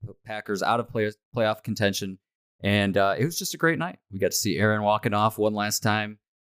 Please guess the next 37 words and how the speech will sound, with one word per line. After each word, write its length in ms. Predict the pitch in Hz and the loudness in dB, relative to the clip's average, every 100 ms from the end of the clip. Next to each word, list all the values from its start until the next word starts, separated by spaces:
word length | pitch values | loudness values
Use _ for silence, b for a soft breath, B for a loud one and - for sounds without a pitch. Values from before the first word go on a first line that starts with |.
| _ _ | _ _
Kerby 240 | - 113 104 | 0 2 2
Joseph 460 | 104 104 101 104 | 2 2 0 -4
was 160 | 101 92 | -6 -8
the 100 | 92 | -6
king, 460 | - 107 107 107 104 _ _ _ _ | 0 2 2 -4 -12 _ _ _ _
and 200 | 90 90 | -4 -2
the 60 | 92 | -2
boys 300 | 92 113 113 | 0 -2 -2
were 60 | 120 | -6
just 180 | 120 | -4
having 240 | 120 120 120 | 0 0 0
fun 260 | 120 120 | -2 -2
with 120 | 127 120 | -2 -6
the, 220 | 123 123 | -4 0
uh, 220 | 123 117 | 0 -2
N 140 | 110 | -4
B 100 | 123 | -4
C 220 | 135 139 127 | -6 -4 -4
in-, 220 | 98 85 - - | -4 -6 -14 -4
intros. 360 | 104 - 85 | -4 0 -2
So, 360 | - - 98 92 _ _ _ _ _ _ - | -2 2 2 2 _ _ _ _ _ _ -2
what 80 | |
do 40 | 143 | 0
you 60 | |
guys 260 | 143 139 117 | 2 2 2
remember 400 | 120 120 127 110 | 2 2 2 -2
from, 380 | - 110 104 104 | 0 0 2 2
uh, 200 | 101 98 | 0 0
Week 260 | 104 107 104 | 0 0 -2
eighteen, 360 | 98 - 104 | -2 0 0
and 120 | 95 | 0
what 100 | 95 | 0
would 120 | 92 98 | 0 -2
you 100 | 95 | -2
like 160 | 95 | -2
to 80 | - | -4
see 480 | - 98 92 92 | -6 -4 -6 -10